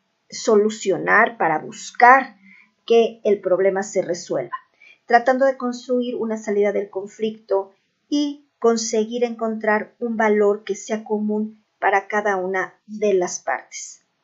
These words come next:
En el caso de los conflictos estructurales, estos deben ser tratados con base a los patrones de comportamiento,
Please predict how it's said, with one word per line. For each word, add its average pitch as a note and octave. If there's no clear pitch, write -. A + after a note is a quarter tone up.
En C4+
el C#4
caso D4+
de D4
los C#4
conflictos B3
estructurales, A#3+
estos B3
deben A#3
ser A3
tratados A3
con F#3
base G#3
a G3+
los G#3+
patrones G3+
de A3
comportamiento, A3